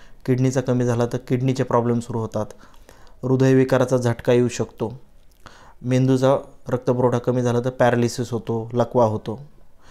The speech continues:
म्हणजे रक्तातल्या साखरेची पातळी ठराविक मर्यादेपेक्षा जर जास्त असेल, अनेक दिवस, अनेक आठवडे, अनेक वर्ष आपण ह्याच्याकडे फारसं लक्ष देत नाही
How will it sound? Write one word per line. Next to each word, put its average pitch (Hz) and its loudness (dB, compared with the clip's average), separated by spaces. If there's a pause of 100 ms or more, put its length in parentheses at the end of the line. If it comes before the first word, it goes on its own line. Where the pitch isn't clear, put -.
(260)
म्हणजे 139 2 (360)
रक्तातल्या 139 0
साखरेची 131 -2
पातळी 127 0 (540)
ठराविक 139 2
मर्यादेपेक्षा 135 0
जर 180 0
जास्त 147 0
असेल, 120 0 (540)
अनेक 135 2
दिवस, 131 2
अनेक 135 0
आठवडे, 127 0
अनेक 127 0
वर्ष 131 2 (500)
आपण 131 -2
ह्याच्याकडे 131 -2
फारसं 127 -2
लक्ष 123 -4
देत 160 -2
नाही 113 -4